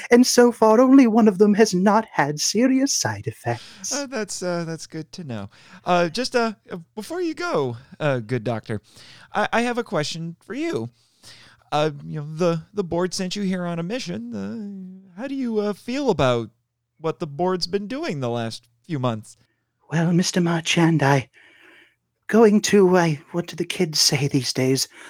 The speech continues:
Speaker 1: Level with you. <laughs> This is what I know. Earlier today, I was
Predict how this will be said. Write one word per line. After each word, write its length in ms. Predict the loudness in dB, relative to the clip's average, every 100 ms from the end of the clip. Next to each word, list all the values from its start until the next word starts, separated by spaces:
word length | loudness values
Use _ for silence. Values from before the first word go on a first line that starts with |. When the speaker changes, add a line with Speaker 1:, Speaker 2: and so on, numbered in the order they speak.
| -6
Speaker 1:
Level 440 | 2 4 6 6 6
with 280 | 4 2 0
you. 420 | 4 6 6 4
<laughs> 560 | 6 8 6 6 6 6 0 _ _ -20 -20 -20 -20 _ _ _
This 140 | 0 0
is 100 | 2
what 160 | 2 2
I 100 | 2
know. 580 | -2 -2 -4 -4 -4 -8 _ _ _ _ _ -6
Earlier 300 | -2 2 2
today, 520 | 2 0 0 0 -8 _ _ _ _ _ _ _ _ _
I 160 | -2 0
was 340 | -2 -4 -8